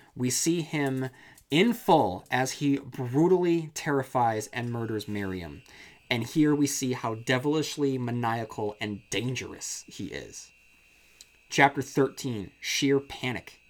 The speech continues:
As the title suggests, the chapter plays out the following, um, the immediate aftermath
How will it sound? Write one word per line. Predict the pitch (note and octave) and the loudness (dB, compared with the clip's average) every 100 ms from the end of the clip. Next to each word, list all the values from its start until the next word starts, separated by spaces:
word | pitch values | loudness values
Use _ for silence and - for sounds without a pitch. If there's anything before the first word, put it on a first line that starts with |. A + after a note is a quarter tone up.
| - - - | -20 -20 -6
As | C3 C3 | -2 -2
the | B2 | -4
title | - - F3 F#3 | -4 0 2 2
suggests, | - C#3 C3+ A#2 - - - - - - | -2 -2 0 0 -2 -8 -10 -12 -14 -8
the | |
chapter | C3+ E3 D3+ D3 | 0 4 4 2
plays | A#2 - D#3 E3 D#3+ - | -2 0 2 2 2 2
out | C3+ C3 | 2 0
the | B2 | -8
following, | - - C#3 D3 D3+ D3 C#3+ D3 - - - | -2 4 6 6 0 -2 -4 -6 -14 -20 -10
um, | A#2 B2 A#2 A2+ A2+ A2 - - - | -4 -2 0 -2 -4 -10 -12 -10 -4
the | C#3 | 2
immediate | B2 B2+ D3 D3+ C#3+ - | 4 4 4 4 2 2
aftermath | B2 C3 C3 A#2+ A2+ A2 G#2+ | 0 0 -2 -2 -2 -4 -6